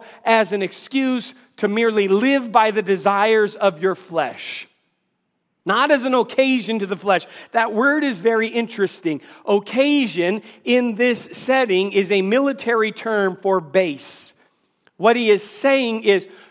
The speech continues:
don't let your flesh be the base of operations for all of your actions.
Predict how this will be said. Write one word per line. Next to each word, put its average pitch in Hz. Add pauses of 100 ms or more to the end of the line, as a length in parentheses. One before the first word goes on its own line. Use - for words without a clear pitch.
(120)
don't 247
let 254
your 214
flesh 196 (260)
be 220
the 196
base 240
of 214
operations 196 (140)
for 202
all 247
of 196
your 190
actions. 180